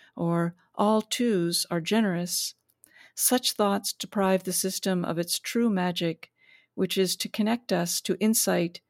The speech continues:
beyond conventional models of understanding.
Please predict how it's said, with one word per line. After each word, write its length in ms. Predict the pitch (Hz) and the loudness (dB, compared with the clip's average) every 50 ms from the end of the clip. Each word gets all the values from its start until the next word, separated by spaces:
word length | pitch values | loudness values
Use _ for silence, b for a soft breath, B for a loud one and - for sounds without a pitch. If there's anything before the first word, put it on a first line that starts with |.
| _ _ _ | _ _ _
beyond 560 | - 196 190 190 190 196 202 196 180 170 - - | -2 2 2 2 4 2 2 0 0 -2 -4 -6
conventional 580 | - 175 170 175 175 170 - - 175 175 170 | -4 -2 -2 0 -2 -2 -2 -2 -2 -2 0
models 600 | 170 165 165 170 170 170 170 165 165 - - - - _ | 0 -2 -2 -2 -2 -2 -2 -2 -4 -4 -6 -6 -6 _
of 100 | 170 160 | -6 -4
understanding. 800 | 160 170 165 165 165 - - 196 190 180 175 175 170 165 180 | -2 -4 -4 -4 -4 -2 0 0 0 0 0 -2 -2 -4 -6